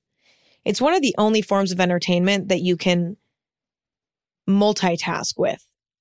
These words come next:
You know, you can plug your headphones in, listen to a podcast, and clean your room, do the dishes, exercise, poop, pee, paint,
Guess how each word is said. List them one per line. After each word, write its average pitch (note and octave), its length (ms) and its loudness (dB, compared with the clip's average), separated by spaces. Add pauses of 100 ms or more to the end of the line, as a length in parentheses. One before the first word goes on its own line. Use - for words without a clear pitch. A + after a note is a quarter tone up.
(160)
You A3 160 2
know, G#3+ 120 4
you A3+ 180 0
can E4 200 0 (200)
plug G#3+ 440 0
your C4+ 120 2
headphones F#3 480 0
in, C3+ 300 -6 (1120)
listen A#3 380 2
to D4 100 2
a C#4 60 2
podcast, F#3+ 680 0 (420)
and G3 360 2 (140)
clean A3 280 0
your B3 120 0
room, F#3+ 320 0 (220)
do G3 300 2
the A3+ 120 0
dishes, F3 720 -2 (1120)
exercise, G3+ 1040 0 (1400)
poop, G#3 460 0 (200)
pee, G#3 600 0 (1000)
paint, G#3 580 -2